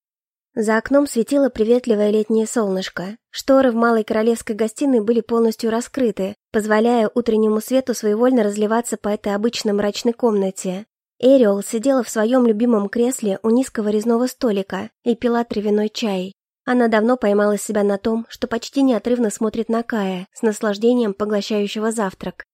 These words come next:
Он расположился на диванчике напротив нее и ел уже шестой кусок ягодного пирога. Заметив, с какой улыбкой она за ним наблюдает, Модели почти смутился. "Я не знаю, что со мной происходит",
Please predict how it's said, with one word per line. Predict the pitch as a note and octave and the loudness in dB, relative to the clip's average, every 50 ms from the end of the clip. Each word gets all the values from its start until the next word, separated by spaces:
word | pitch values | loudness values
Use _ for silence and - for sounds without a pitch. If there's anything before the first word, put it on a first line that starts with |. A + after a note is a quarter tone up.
| _ _ _ _ _ _ _ | _ _ _ _ _ _ _
Он | B3+ B3 B3+ | 2 2 4
расположился | A#3+ A#3 - _ B3 A#3+ A#3 A#3 B3+ C#4+ C#4+ - - A#3 | 2 0 -2 _ 0 2 2 2 2 0 0 0 0 0
на | A3 G#3+ | 0 2
диванчике | G#3 A3 A3+ B3 C4+ B3+ - A3 - G#3+ | 2 0 0 0 0 -2 -2 -4 -2 -2
напротив | G#3 G#3 G#3 - B3+ B3+ - G#3+ - | -2 -2 0 -2 -4 -4 -4 -6 -2
нее | - A3 A3 A3 A3+ A3+ A#3 A#3+ A#3+ _ _ _ | 2 2 2 2 2 0 -2 -2 -6 _ _ _
и | - A#3 | -2 -2
ел | A#3+ A#3 B3 C4+ C4+ | 0 2 2 2 2
уже | B3 A3+ G#3+ A#3 | 2 0 0 -2
шестой | A#3 - G#3+ G3+ - - B3+ C4 | -2 -4 -6 -8 -2 -2 -2 -2
кусок | - - G#3+ - B3 B3 B3 - | 0 -4 -4 -2 -2 -4 -2 -2
ягодного | A3 G#3+ G#3+ G#3+ A3 G3 G#3+ G#3+ G#3 G#3+ | 0 0 0 0 0 0 0 -2 -2 -4
пирога. | G#3 - A#3 A3 A#3 A#3 A3 A3+ G#3 F#3 F#3 F#3+ _ _ _ _ _ _ _ _ _ _ | -4 -4 -4 -2 -2 -2 -2 -2 -4 -4 -4 -10 _ _ _ _ _ _ _ _ _ _
Заметив, | A#3 G#3 A3 G#3+ A3 A3 A#3 - G#3+ - | -2 0 2 4 4 2 2 0 -4 -8
с | - | -6
какой | - G3 G3 - B3 A3+ A3 | -8 -8 0 2 4 4 4
улыбкой | A3+ B3+ C4 - _ - A3 G3+ | 2 0 0 -2 _ -2 0 2
она | G3+ G3+ G3+ G3 | 2 2 0 0
за | G#3+ G#3+ | 0 2
ним | A3 G#3+ G#3 G#3 | 2 2 2 2
наблюдает, | G#3 G#3 G#3 A3+ B3 A3+ B3 A3+ G#3 G3 F#3+ - - _ _ _ | 2 0 2 0 2 2 2 0 0 -2 -4 -6 -14 _ _ _
Модели | - G3+ G3 F#3+ F#3 G#3+ A#3+ A#3+ A#3+ | -4 -2 -2 0 0 0 2 2 0
почти | A#3 - F#3+ - - - - A3 | -2 -2 -8 -8 -8 -6 -6 -6
смутился. | - - B3 B3+ B3+ - B3+ A3 G3 G3 - - F#3 F#3 G3+ - _ _ _ _ _ _ _ _ _ _ _ | -2 0 0 0 0 0 -2 -2 -2 -4 -6 -8 -8 -8 -10 -14 _ _ _ _ _ _ _ _ _ _ _
"Я | _ G#3+ G3 F#3+ F3+ | _ 0 2 2 4
не | F#3+ G3 | 2 2
знаю, | G#3 B3 C4 B3 G#3+ | 2 0 2 2 0
что | - - - G3+ | -2 -4 -8 -6
со | - B3 A3+ | -2 -2 0
мной | G3+ G3 G3 | 0 0 0
происходит", | G3 - G#3+ G3+ G#3 - - - G3 F3+ F3 E3 E3 - | -2 -2 -2 -2 -2 -4 -4 -2 -2 0 0 -2 -6 -6